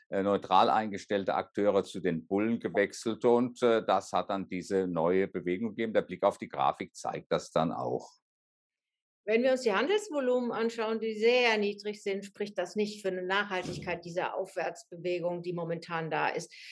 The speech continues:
Speaker 2: Aus, äh, stimmungstechnischer Sicht ist das ein bisschen besser?
Speaker 1: Ähm, es ist <laughs> natürlich sehr schwierig. Die heimische, äh,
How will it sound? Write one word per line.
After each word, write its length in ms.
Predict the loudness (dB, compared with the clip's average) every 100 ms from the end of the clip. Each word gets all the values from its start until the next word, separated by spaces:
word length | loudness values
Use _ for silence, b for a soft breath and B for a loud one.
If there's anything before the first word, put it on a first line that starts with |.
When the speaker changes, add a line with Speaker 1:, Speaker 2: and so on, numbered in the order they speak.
| B 0
Speaker 2:
Aus, 260 | 2 0
äh, 220 | 0 0
stimmungstechnischer 840 | 2 2 2 -2 -4 -2 0 2 4
Sicht 300 | 2 0 -4
ist 120 | -2
das 140 | 0
ein 60 | 2
bisschen 300 | 2 0 0
besser? 420 | 0 0 -2 -2 -8 _ _ _ _ _ B B B B B B B _ 0
Speaker 1:
Ähm, 320 | 4 4 2 0 0
es 220 | 0 -2
ist 240 | -4 0
<laughs> 20 | 4
natürlich 360 | 6 6 6
sehr 200 | 8 8
schwierig. 380 | 8 6 4 4
Die 100 | 4
heimische, 560 | 4 2 2 6 6 6
äh, 300 | 4 -2